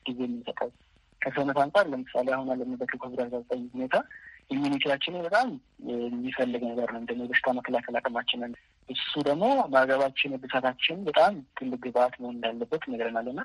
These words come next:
አእምሯችን ራሱ አስተሳሰባችን፣ አእምሯችን ጤና ላይ ለራሳችን ጊዜ መስጠት፣ ራሳችንን መንከባከል የምንችልበት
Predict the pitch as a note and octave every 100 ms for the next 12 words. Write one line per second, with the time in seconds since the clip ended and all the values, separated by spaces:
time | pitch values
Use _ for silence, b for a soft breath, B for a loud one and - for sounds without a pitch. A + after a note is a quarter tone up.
0 | - G#3+ G#3 E3 C3 B2+ A#2+ A#2 - -
1 | F3 C3+ - C3 C3+ C3 B2+ - C3 B2
2 | B2 B2 B2 B2+ B2+ C3 C3+ C#3+ C#4+ -
3 | B2+ C3 C3 C3 C3+ C3 B2 A#2 - -
4 | B2 B2 A#2+ B2 B2+ B2 B2 A#2+ A#2 E3+
5 | - A#3 A#3+ A#3+ A#3+ A#3+